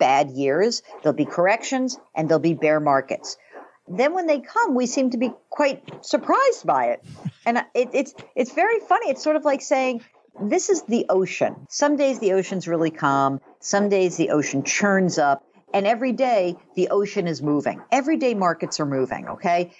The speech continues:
And some days, you're gonna get crushed by one of those waves, and it's gonna be really scary, and you're gonna relax, and you're gonna remind yourself, "Hey, when my, someone taught me how to swim, they said to relax, not to swim against it," and you know how to do this. So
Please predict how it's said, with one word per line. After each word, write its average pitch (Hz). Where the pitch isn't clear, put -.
And 180
some 226
days, 190
you're 180
gonna 202
get 160
crushed -
by 160
one 156
of 143
those 143
waves, 165
and 135
it's 131
gonna 135
be 139
really 151
scary, 160
and 139
you're 139
gonna 135
relax, 151
and 143
you're 135
gonna 143
remind 151
yourself, 143
"Hey, 214
when 151
my, 143
someone 185
taught 170
me 185
how 180
to 175
swim, 233
they 151
said 151
to 139
relax, 170
not 143
to 151
swim 147
against 185
it," 165
and 165
you 151
know 214
how 196
to 170
do 147
this. 117
So 180